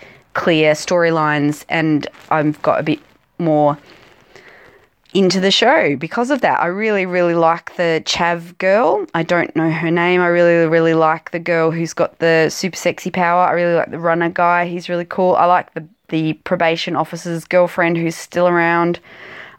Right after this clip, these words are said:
Um, it's a fun and cool show. It's a little bit like somewhere in your Brit coolometer between Trainspotting and Human Traffic.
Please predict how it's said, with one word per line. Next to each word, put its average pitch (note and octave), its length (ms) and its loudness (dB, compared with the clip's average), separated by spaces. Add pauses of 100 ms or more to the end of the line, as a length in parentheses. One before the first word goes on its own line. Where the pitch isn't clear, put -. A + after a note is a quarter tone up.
(120)
Um, G3 320 2
it's D#4 240 -2
a D4+ 100 4
fun C4 600 0
and G3+ 280 -2
cool G3 320 -2
show. F#3+ 320 2
It's - 260 -2
a F3+ 60 -4
little F#3 280 0
bit F#3+ 300 0
like E3+ 460 0
somewhere F3+ 920 2 (240)
in F3+ 340 -2
your E3 360 4 (300)
Brit F#3+ 440 -4
coolometer F3 680 0
between E3 500 0 (120)
Trainspotting E3+ 880 0
and E3 460 0
Human F3+ 360 -2
Traffic. G#3 520 -4